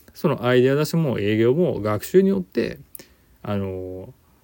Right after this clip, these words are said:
な-、天才的な何かにならなくていいんで、まあ、ここで何を言いたいかっていうと、まあ、例えば僕はアイデアを出すこととか、規約を作ることとか、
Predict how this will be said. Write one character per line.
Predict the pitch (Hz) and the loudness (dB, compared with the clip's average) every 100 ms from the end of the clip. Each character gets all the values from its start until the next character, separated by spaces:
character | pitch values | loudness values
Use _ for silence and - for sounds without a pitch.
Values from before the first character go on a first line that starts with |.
| _ - | _ -12
な-、 | 98 95 | -12 -10
天 | - 170 | 0 2
才 | 233 254 240 | 2 0 -2
的 | 233 226 | 0 0
な | 220 214 | 2 4
何 | 202 190 | 4 2
か | - | 0
に | 98 | -4
な | 95 | -4
ら | 101 | 0
な | 127 | 0
く | - | 0
て | - | -4
い | |
い | |
ん | 98 | -4
で、 | 90 95 90 101 - _ _ | -6 -8 -8 -12 -20 _ _
ま | 143 | -6
あ、 | |
こ | - 160 | -2 4
こ | 208 | 6
で | 214 | 8
何 | 156 202 143 | 6 6 4
を | |
言 | 95 | 0
い | |
た | - | -4
い | 95 | -6
か | 90 | -8
っ | |
て | - 101 | -14 -14
い | |
う | 95 | -6
と、 | 151 135 95 - - - - | 0 0 -2 -10 -20 -14 -10
ま | 156 | -2
あ、 | 190 | -2
例 | 285 | 2
え | 185 | 4
ば | |
僕 | 107 110 107 110 | 4 2 0 0
は | 104 | 0
ア | 104 | 2
イ | 104 | 2
デ | 101 | 0
ア | |
を | 92 | -6
出 | 90 92 | -8 -10
す | - | -12
こ | - | -14
と | 101 | -14
と | 92 | -16
か、 | - 240 185 - | -10 -6 -6 -6
規 | - | -2
約 | 104 95 - | -2 -2 -4
を | 104 95 | -6 -6
作 | - | -2
る | 143 | 0
こ | 107 | 0
と | 95 | -2
と | - | -14
か、 | - 90 | -16 -18